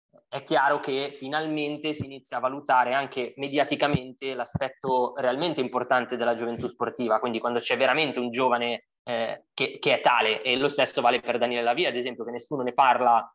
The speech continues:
come dovrebbe, ma è un millenovecento, un classe millenovecentonovantanove, quindi ha ventitré anni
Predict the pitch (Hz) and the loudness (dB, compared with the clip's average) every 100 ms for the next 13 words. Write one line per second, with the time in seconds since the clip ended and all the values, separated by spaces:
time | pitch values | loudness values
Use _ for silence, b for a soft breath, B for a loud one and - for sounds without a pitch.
0 | _ 147 147 170 151 139 131 143 151 120 | _ -4 -2 2 4 2 2 0 0 -2
1 | 123 123 139 131 127 123 131 131 120 117 | -6 -6 -4 -4 -4 -6 -6 -4 -4 0
2 | 131 - 135 123 120 123 131 123 127 131 | 0 0 -2 0 0 -2 -2 0 0 4
3 | 135 123 117 117 110 113 117 123 123 156 | 2 2 -2 -4 0 0 0 -6 -4 2
4 | 135 120 120 135 135 | 2 2 -4 -6 -8